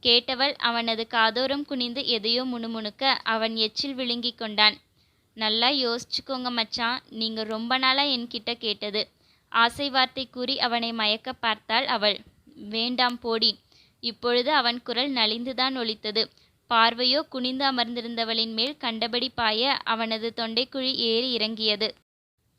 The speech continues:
"வேண்டாம்?" கேட்டுக்கொண்டே நெருங்கியவள் அவனது இதழ்களை கவ்விக்கொண்டாள். அவனது மறுப்பு எல்லாம் எங்கே சென்று ஒளிந்து கொண்டது என்றுதான் தெரியவில்லை.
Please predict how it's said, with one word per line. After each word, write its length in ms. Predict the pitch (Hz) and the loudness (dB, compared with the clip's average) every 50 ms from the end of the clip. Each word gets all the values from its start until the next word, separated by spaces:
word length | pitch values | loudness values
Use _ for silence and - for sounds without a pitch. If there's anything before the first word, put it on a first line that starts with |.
| _ _ _ | _ _ _
"வேண்டாம்?" 580 | _ - 226 214 208 214 220 214 240 240 294 392 - _ _ _ _ _ _ _ _ | _ -6 -2 -2 -2 -2 0 2 2 2 2 0 -6 _ _ _ _ _ _ _ _
கேட்டுக்கொண்டே 680 | - 247 226 220 - 285 269 - 262 247 233 247 254 | 0 0 0 0 0 -4 -8 -8 -8 -4 0 0 0
நெருங்கியவள் 600 | 262 262 240 220 208 196 214 214 202 196 233 294 311 - | 0 -2 -4 -6 -6 -6 -6 -6 -4 -4 -4 -6 -4 -4
அவனது 480 | 226 233 226 233 226 226 220 208 233 | -4 -2 -2 -2 -2 -4 -4 -4 -6
இதழ்களை 540 | 220 202 226 233 247 262 277 269 262 262 262 | -6 -6 -6 -6 -6 -6 -8 -8 -8 -8 -8
கவ்விக்கொண்டாள். 720 | - 240 202 180 190 214 - - 220 214 208 202 202 190 - - _ _ _ _ | -8 -10 -8 -8 -10 -10 -8 -10 -10 -6 -2 0 0 0 0 -4 _ _ _ _
அவனது 460 | - 208 208 233 233 226 226 214 226 | -6 -2 -2 0 -2 -2 -4 -4 -4
மறுப்பு 420 | 233 233 220 220 240 - - 320 311 | -2 -2 -2 -2 -2 -4 -6 -6 -4
எல்லாம் 360 | 285 269 254 240 247 294 311 | -4 -4 -2 -2 -4 -4 -4
எங்கே 380 | - 226 220 220 226 214 254 285 | -4 -4 -4 -4 -4 -6 -6 -6
சென்று 340 | 269 294 277 269 247 262 254 | -6 -6 -8 -8 -6 -4 -4
ஒளிந்து 340 | 233 233 226 226 220 220 | -4 -4 -4 -6 -6 -8
கொண்டது 400 | 220 - 233 226 208 214 202 220 | -8 -8 -8 -8 -8 -6 -6 -6
என்றுதான் 500 | 220 208 214 208 208 202 196 220 254 294 | -6 -6 -6 -8 -8 -6 -6 -6 -6 -6
தெரியவில்லை. 680 | - 262 233 226 220 214 202 196 202 196 202 208 - | -6 -6 -6 -4 -2 -4 -4 -4 -4 -2 -2 -2 -2